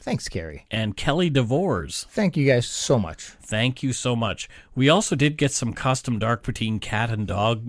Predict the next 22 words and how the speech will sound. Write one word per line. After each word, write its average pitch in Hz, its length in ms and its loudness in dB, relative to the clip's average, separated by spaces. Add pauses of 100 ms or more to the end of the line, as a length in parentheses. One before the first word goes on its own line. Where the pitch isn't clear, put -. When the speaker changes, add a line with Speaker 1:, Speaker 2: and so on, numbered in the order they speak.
Speaker 2:
neckerchiefs 143 840 -6
made 120 240 0
by 101 260 -2 (300)
Sharon 127 500 2
Brausch. 113 520 0 (360)
She - 220 2
sells 139 400 2
them 117 140 -2
on 107 160 -2
her 98 260 -4
Etsy 139 340 0
page. 214 540 0 (380)
Uh, 101 200 0
we'll 131 300 4
link 139 280 2
to 120 140 0
her 123 140 2
stuff - 540 0
in 117 140 0
the 101 60 -4
show 143 300 2
notes. 156 440 0